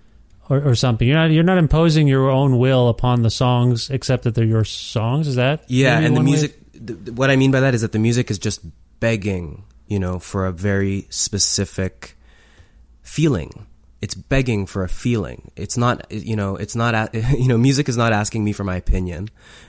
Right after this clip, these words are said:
Speaker 2: Music is not
Speaker 1: Hmm.
Speaker 2: asking me for, um, for, for, for my opinion, really. So it's, it's just, uh, it's just, just begging for, for, for very specific feeling.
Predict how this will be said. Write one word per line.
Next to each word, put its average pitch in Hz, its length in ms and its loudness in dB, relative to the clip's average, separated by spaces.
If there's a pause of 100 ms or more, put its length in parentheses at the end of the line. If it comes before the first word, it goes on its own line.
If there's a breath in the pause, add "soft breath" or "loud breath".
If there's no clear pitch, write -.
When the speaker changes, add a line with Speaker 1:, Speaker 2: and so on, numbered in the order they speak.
Speaker 2:
Music 101 260 -2
is 98 80 -6
not 101 120 0
Speaker 1:
Hmm. 92 100 2
Speaker 2:
asking 95 320 -2
me 95 100 -2
for, 87 400 -8 (500 soft breath)
um, 82 640 -10 (760)
for, 90 680 -8
for, 110 160 -6
for - 220 -10
my 139 100 -2
opinion, 104 340 -4
really. 92 240 -4
So 98 300 -4
it's, - 300 -4
it's - 220 -8
just, - 380 -4
uh, 90 520 -4 (320 soft breath)
it's - 180 -10
just, 123 220 -6 (340)
just 110 340 -6
begging 101 340 -2
for, 82 520 -10
for, 90 340 -12 (100)
for - 180 -14
very 92 340 -8
specific - 800 -8
feeling. 78 540 -10